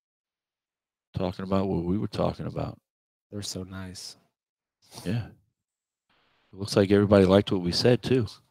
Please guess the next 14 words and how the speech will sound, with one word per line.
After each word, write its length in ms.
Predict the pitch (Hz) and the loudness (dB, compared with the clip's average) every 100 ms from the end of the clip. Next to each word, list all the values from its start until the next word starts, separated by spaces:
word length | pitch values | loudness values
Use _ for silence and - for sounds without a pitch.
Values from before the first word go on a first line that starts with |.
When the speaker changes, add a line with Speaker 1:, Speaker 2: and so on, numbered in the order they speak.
| - | -14
Speaker 1:
I'm 120 | 90 | -8
reading 200 | 98 98 | -4 -4
through 180 | - 95 | -2 -2
these 160 | 92 | -2
comments, 500 | - 101 120 101 85 - | 0 0 0 -2 -4 -4
and, 100 | 87 | -2
uh, 320 | 90 90 87 - _ _ _ _ _ _ _ | 0 0 -2 -6 _ _ _ _ _ _ _
there's 140 | 127 | 0
a 60 | 127 | 0
bunch 300 | 127 110 101 | 2 0 0
of 80 | - | 0
<laughs> 0 | |
comments, 760 | - - - 151 104 87 - | 0 0 2 2 2 0 -2
man. 280 | 85 90 117 | -2 0 0